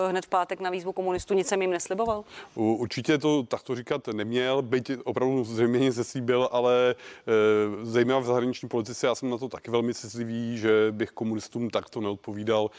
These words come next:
Speaker 2: abych je o něčem ujistil, nebo aby to vypadalo, že je o něčem, eh, jako ujišťuju, že to je všechno v pořádku. To
Speaker 1: Do-,
Speaker 2: určitě ne.
Speaker 1: dobře, pojďme k podstatě toho problému, a to je dostavba jaderné elektrárny v Dukovany a budování pět G sítí. Eh, j-,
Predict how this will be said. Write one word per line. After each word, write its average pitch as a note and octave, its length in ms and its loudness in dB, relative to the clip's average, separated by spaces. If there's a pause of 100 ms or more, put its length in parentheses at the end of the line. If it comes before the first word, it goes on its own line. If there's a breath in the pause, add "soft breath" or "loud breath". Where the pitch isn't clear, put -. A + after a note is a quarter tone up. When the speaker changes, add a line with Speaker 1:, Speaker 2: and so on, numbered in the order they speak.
(160 loud breath)
Speaker 2:
abych G2+ 200 -2
je A#2+ 80 2
o A#2+ 80 -2
něčem A#2 400 -2
ujistil, A2+ 240 -4
nebo A#2 180 2
aby B2 140 -4
to C#3+ 120 0
vypadalo, B2 500 0
že A#2+ 80 0
je A#2+ 60 4
o A2+ 100 -2
něčem, A2+ 380 0
eh, A#2 160 6
jako G#2+ 200 2
ujišťuju, A2+ 420 -2
že G#2+ 80 -2
to A#2 100 -2
je A2 60 2
všechno G#2 220 -4
v F#2 40 -12
pořádku. G2+ 500 -2 (260 loud breath)
To - 80 -8
Speaker 1:
Do-, A#3 60 6
Speaker 2:
určitě G#2+ 240 -8
ne. F#2+ 100 -8 (180)
Speaker 1:
dobře, G#3+ 200 0
pojďme G#3 220 2
k - 40 -4
podstatě A#3+ 360 0
toho A3 140 2
problému, G#3 460 0
a G#3 60 0
to A3+ 120 0
je A3 80 4
dostavba G#3+ 440 0
jaderné G#3 340 0
elektrárny G#3+ 420 0
v A3 60 -4
Dukovany G3+ 480 -2 (100)
a G3 380 2
budování G3+ 440 2
pět G3+ 180 -2
G G#3 160 0
sítí. G#3 460 -2 (440 loud breath)
Eh, G3 220 0 (840)
j-, A3 140 2